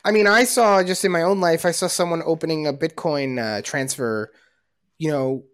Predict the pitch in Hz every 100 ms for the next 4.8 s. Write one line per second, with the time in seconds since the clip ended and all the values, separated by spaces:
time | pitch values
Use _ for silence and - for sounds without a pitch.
0 | _ _ - - - 170 156 139 123 135
1 | 143 131 127 139 143 - - 156 - -
2 | 185 175 165 - - 170 160 135 131 139
3 | 139 139 135 123 - - 139 139 139 127
4 | - 127 113 113 - 123 -